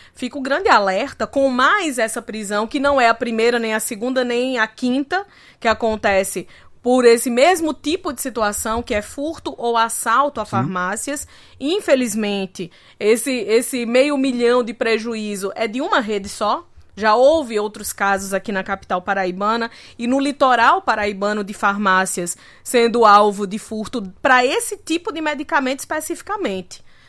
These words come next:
Speaker 1: Né? Não à toa é chamado de gangue do, do Monjaro,
Speaker 2: Uhum.
Speaker 1: citando aí uma das marcas de canetas emagrecedoras. Já houve outras prisões e já houve outros casos sendo registrados.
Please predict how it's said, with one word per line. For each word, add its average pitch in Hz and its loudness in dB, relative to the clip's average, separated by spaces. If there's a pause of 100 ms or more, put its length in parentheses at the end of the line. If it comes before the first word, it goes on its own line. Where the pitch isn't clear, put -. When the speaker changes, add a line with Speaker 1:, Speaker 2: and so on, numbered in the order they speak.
(120)
Speaker 1:
Né? 202 -2
Não 254 0
à 254 4
toa 247 0
é - -2
chamado 233 -2
de 208 -12
gangue 214 -6
do, 202 -2
do 202 -6
Monjaro, 202 -2
Speaker 2:
Uhum. - -12
Speaker 1:
citando 214 -2
aí 214 0
uma 294 -2
das 202 -2
marcas 196 -6 (300)
de 208 -4
canetas 214 0
emagrecedoras. 196 -2 (200)
Já 214 2
houve 254 4
outras 220 -4
prisões 214 -6
e 240 -6
já 233 4
houve 262 2
outros 302 -2
casos 208 -2
sendo 214 -8
registrados. 214 -2